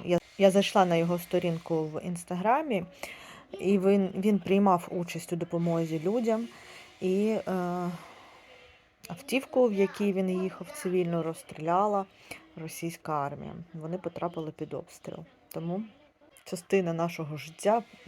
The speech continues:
зараз, е, пронизана війною. І, певно, ніде і ніяк не можна від цього думками піти і якось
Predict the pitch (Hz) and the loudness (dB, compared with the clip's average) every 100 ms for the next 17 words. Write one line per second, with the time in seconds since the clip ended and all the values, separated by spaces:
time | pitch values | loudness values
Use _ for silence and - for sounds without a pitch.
0 | 165 - 175 175 - - - - - - | -6 0 0 0 -6 -16 -20 -20 -20 -20
1 | - - - - 190 175 165 170 170 180 | -20 -20 -10 -2 0 0 -2 -4 -2 0
2 | 196 180 160 160 - - - - - - | 0 0 -2 -4 -12 -20 -20 -20 -20 -20
3 | - - - - - - 170 170 175 151 | -20 -20 -20 -20 -20 -10 -6 -2 -2 -2
4 | 120 - - - - _ _ _ _ _ | -6 -10 -16 -20 -20 _ _ _ _ _
5 | _ _ _ _ _ _ _ _ _ _ | _ _ _ _ _ _ _ _ _ _
6 | _ - 175 165 156 - 175 190 180 170 | _ -6 -2 -2 -2 0 0 0 -2 -2
7 | 156 175 170 147 175 220 - 175 156 151 | -2 -2 0 0 0 0 0 -4 -4 -4
8 | 165 196 - - - 165 151 151 170 170 | -4 -6 -8 -20 -12 -10 -8 -6 -6 -6
9 | 160 151 147 - 156 151 151 151 147 _ | -6 -10 -12 -8 -6 -6 -8 -8 -12 _
10 | - - - - - - 165 170 170 156 | -20 -20 -20 -20 -16 -8 -4 -4 -2 -4
11 | 151 - 143 - 226 285 170 170 175 160 | -4 -8 -10 -4 -4 -4 -2 -2 0 -4
12 | 165 | -4